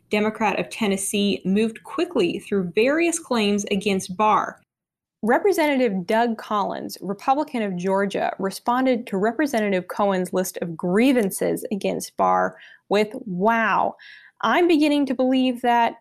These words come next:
you're probably the cause of the common cold and possibly even the covid nineteen. I'm not sure at this point."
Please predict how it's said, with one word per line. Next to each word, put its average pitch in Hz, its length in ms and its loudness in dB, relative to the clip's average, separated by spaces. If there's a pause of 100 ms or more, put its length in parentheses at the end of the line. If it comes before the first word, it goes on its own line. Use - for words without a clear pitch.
(220)
you're 214 500 0
probably 339 720 2
the 254 100 -2
cause 262 420 0
of 196 140 -4
the 202 80 -2
common 294 400 -2
cold 240 440 0 (120)
and 214 180 -2
possibly 320 560 -2
even 311 520 0
the 254 80 0
covid 262 380 0
nineteen. 233 760 -2 (140)
I'm 185 200 0
not 180 280 0
sure 233 200 2
at 180 120 0
this - 160 -4
point." - 400 -6